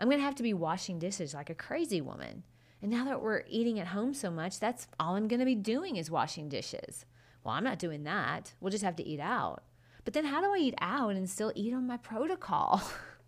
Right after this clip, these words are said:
I could go on and on, but all of these thoughts went through my head in about thirty seconds. Now, when I caught myself,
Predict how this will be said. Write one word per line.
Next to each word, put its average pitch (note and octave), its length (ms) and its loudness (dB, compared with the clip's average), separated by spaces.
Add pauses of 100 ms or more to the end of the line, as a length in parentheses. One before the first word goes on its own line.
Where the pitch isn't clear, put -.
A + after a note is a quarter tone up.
(880)
I - 120 6
could - 200 2
go D#4 140 8
on D4 240 6
and C4+ 140 4
on, C#4 200 4
but G3+ 160 2
all B3 200 2
of C#4+ 120 -2
these B3+ 180 0
thoughts - 400 0
went F#3 180 -6
through G3 120 0
my E3+ 140 -2
head E3 280 -4
in G3+ 120 -2
about D3 280 -4
thirty C3+ 220 -4
seconds. - 640 -12 (360)
Now, F3 100 0 (240)
when G#3+ 420 4
I A#3+ 120 2
caught D#4+ 380 0
myself, F3+ 800 -2